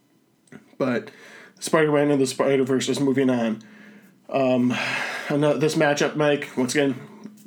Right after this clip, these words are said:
it's gonna make you really happy, and it's gonna upset me. Uh, Mad Max Fury Road versus A Star Is Born. It wasn't,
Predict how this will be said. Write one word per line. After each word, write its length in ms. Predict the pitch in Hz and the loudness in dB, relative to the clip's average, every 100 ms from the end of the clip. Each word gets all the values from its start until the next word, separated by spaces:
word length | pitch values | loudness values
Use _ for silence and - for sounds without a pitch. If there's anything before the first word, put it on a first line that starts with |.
| - - - - | -20 -16 -12 -6
it's 100 | 135 | 0
gonna 120 | 165 | 2
make 160 | 156 | 2
you 100 | 165 | 2
really 220 | 175 185 170 | 4 4 4
happy, 420 | 175 175 196 156 - - _ _ _ - _ - - - - 156 | 2 2 0 -2 -12 -20 _ _ _ -20 _ -20 -20 -12 -2 2
and 340 | 151 151 147 | 4 4 2
it's 200 | 143 123 | 0 0
gonna 200 | 156 147 | 0 2
upset 320 | 143 - 160 | 2 0 0
me. 220 | 139 131 - - - - - - | 2 -2 -4 -18 -18 -16 -6 0
Uh, 180 | 147 - | 2 2
Mad 260 | 170 190 | 2 2
Max 440 | 190 185 180 - - - | 2 2 0 -4 -8 -12
Fury 400 | - 175 180 175 | -2 2 4 2
Road 460 | 170 180 170 139 | 4 4 4 2
versus 440 | 113 165 151 - 151 | 0 -2 0 0 0
A 60 | 156 | 0
Star 480 | - - 170 165 | 0 2 2 4
Is 140 | 147 127 | 2 0
Born. 580 | 143 135 117 113 107 - _ _ _ _ _ - - - _ _ _ _ _ - _ _ _ _ _ - | 0 2 0 -4 -8 -12 _ _ _ _ _ -20 -20 -20 _ _ _ _ _ -20 _ _ _ _ _ -2
It 120 | 165 | 2
wasn't, 420 | 180 226 208 - | 2 2 0 -4